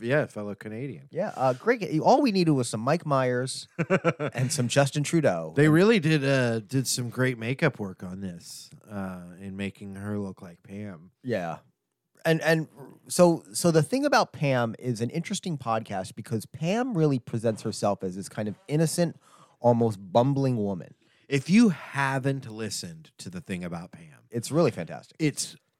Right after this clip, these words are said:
Speaker 1: absolutely, it's not long. It's only
Speaker 2: Like five episodes?
Speaker 1: five or six
Speaker 2: About an
Speaker 1: episodes.
Speaker 2: hour, hour or so each,
Speaker 1: Yeah,
Speaker 2: maybe?
Speaker 1: so it's an easy listen. You
Speaker 2: I'm
Speaker 1: can
Speaker 2: not even a true crime guy, and it grabbed me right away.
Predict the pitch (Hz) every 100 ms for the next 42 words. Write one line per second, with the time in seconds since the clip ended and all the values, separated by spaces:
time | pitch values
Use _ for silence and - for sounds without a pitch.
0 | _ - 151 143 - 139 127 131 135 120
1 | 117 113 - 123 123 139 170 - 131 110
2 | 120 110 107 104 - 123 127 135 113 127
3 | 131 160 175 202 202 127 127 131 135 -
4 | 123 117 113 120 117 113 120 135 139 135
5 | - 120 135 131 - 139 139 175 - 110
6 | 123 123 98 92 - 113 117 127 147 123
7 | 127 135 139 139 131 117 113 - 110 101
8 | 104 147 220 233 165 131 120 - 120 -
9 | 151 123 67 71 107 104 98 95 101 110
10 | 82 65 64 69